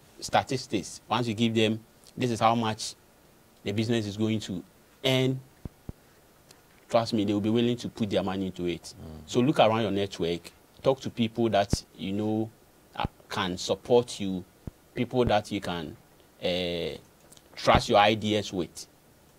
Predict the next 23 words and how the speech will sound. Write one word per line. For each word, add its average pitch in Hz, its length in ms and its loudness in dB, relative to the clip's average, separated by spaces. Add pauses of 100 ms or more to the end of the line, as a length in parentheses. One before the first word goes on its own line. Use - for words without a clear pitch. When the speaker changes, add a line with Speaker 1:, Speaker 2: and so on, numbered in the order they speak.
(960)
Speaker 1:
I, 110 200 6
I, 110 380 6
I, 101 400 6
I - 20 8
wanted 131 300 4
to 117 80 -2
start - 420 0
a 98 80 0
business. 98 500 -2
I, 78 220 2
I - 20 0
was 90 240 -4
having 107 280 2
this 98 240 -6
nice 98 420 -4
idea, 87 580 -2 (640)
and 85 260 -8 (220)
I 90 140 -2
went 113 260 0
to 92 180 -6 (720)
almost 113 340 0 (360)
fifteen 127 400 -2
people. 104 420 -6